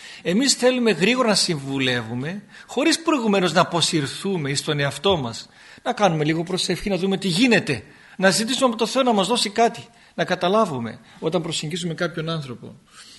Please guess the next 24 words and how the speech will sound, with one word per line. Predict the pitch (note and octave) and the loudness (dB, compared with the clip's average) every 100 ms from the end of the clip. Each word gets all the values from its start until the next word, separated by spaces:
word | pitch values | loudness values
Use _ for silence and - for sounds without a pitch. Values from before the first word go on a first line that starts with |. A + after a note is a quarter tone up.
| - _ | -20 _
Οπότε, | - F3 A3 A3 D#3 - - - _ _ - | -8 -2 0 0 -2 -6 -16 -16 _ _ -6
τις, | F#3+ - - G#3 | -2 -2 -2 -8
τις | - F#3+ - | -4 -2 -2
ενενήντα | F#3 F3 F3+ F3 | -2 -2 0 0
εννιά | E3+ G#3 | 2 2
κόμμα | A3+ A3 G#3 | 4 4 4
ενενήντα | F#3+ E3+ | 2 2
εννιά | E3 F#3+ | 2 2
τοις | G3+ - | 0 -2
εκατό | E3+ E3 G3+ | -2 -2 0
μιλούμε | F#3+ A3 G3+ | 0 0 -2
αφ' | - | -2
εαυτού | E3+ - G3 D#3+ | -2 -2 -2 -2
μας | A2+ - | -2 -6
και | D3+ | -6
αυτό | F#3+ | -6
είναι | F3 | -4
πρόβλημα. | D3+ A2+ G2+ G2 - _ _ - - _ _ _ _ _ - - - | -4 -6 -8 -14 -20 _ _ -20 -20 _ _ _ _ _ -20 -20 -8
Πόσο | G#3 A3+ A3 | 0 2 4
είμαστε | G3 D#3+ D#3+ | 2 2 0
σίγουροι | C3 F3+ D#3+ D3+ | -2 0 0 2
ότι | D3 D3 | 0 -2
είμαστε | D3 - D#3+ | -4 -2 -2
υγιείς | C#3 B2 C#3 B2 - | -2 0 0 0 -6